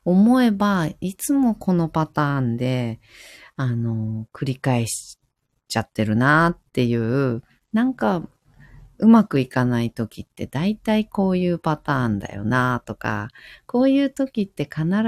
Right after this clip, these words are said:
ずこういう風に考えちゃって落ち込んじゃうんだよなとか、そういった、こう思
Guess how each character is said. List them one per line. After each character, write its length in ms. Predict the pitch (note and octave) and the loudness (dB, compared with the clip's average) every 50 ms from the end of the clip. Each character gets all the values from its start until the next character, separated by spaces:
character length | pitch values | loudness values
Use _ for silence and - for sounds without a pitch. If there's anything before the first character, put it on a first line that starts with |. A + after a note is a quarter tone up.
| A3+ A3+ | -2 -2
ず 160 | A3 A3+ G#3+ | -4 -6 -8
こ 220 | - - G#3+ G#3 | -6 -4 -4 -2
う 80 | G#3 G#3 | -2 -2
い 120 | G3+ G#3 | 0 0
う 100 | G#3 G3+ | -2 -2
風 260 | G3 F#3+ G#3 G#3 G3 E3+ | -4 -4 -2 -2 -2 -2
に 140 | D3 C3 | -4 -4
考 400 | - - D3 C#3+ C#3+ C#3+ C#3+ C#3 D3 | -6 -4 -4 -2 -2 -2 -2 -2 -2
え 160 | C#3+ C3 A#2+ | -2 -2 -4
ち 120 | - - A2+ | -6 -6 -8
ゃ 40 | G#2+ | -10
っ 80 | - _ _ | -10 _ _
て 100 | - F#3+ | -4 -2
落 140 | F3 D#3 - | -2 -2 -4
ち 120 | - - - | -6 -6 -4
込 220 | - C#3+ C3 B2+ | -2 -2 0 0
ん 40 | B2 | -2
じ 80 | B2 B2+ | -2 -2
ゃ 80 | A2+ | -2
う 120 | A2+ A2+ A2 | -2 -2 -2
ん 100 | G#2 G2 | -2 -4
だ 100 | F2+ F2 | -4 -6
よ 140 | F2+ F2+ | -6 -4
な 340 | G#2 A2 A2+ A#2 A#2 A#2+ A#2+ | -4 -4 -2 -2 -2 -4 -6
と 140 | - - - | -8 -10 -12
か、 400 | - - C3 B2 A#2+ A2+ A2 A2+ - - - - - - - - - _ _ _ | -8 -6 -4 -4 -4 -6 -8 -12 -14 -20 -20 -20 -20 -20 -20 -20 -20 _ _ _
そ 180 | - - A#3 A#3+ | -8 -4 -4 -4
う 20 | |
い 20 | |
っ 40 | A#3+ - _ - | -4 -6 _ -6
た、 380 | A#3 A3+ A3 G#3+ G#3+ G#3+ - _ _ _ _ _ _ _ _ _ _ _ _ _ _ _ _ _ _ _ _ _ _ _ _ _ _ _ _ _ _ _ | -4 -2 -2 -2 -4 -6 -8 _ _ _ _ _ _ _ _ _ _ _ _ _ _ _ _ _ _ _ _ _ _ _ _ _ _ _ _ _ _ _
こ 120 | - | -8
う 20 | |
思 0 | D3+ | -6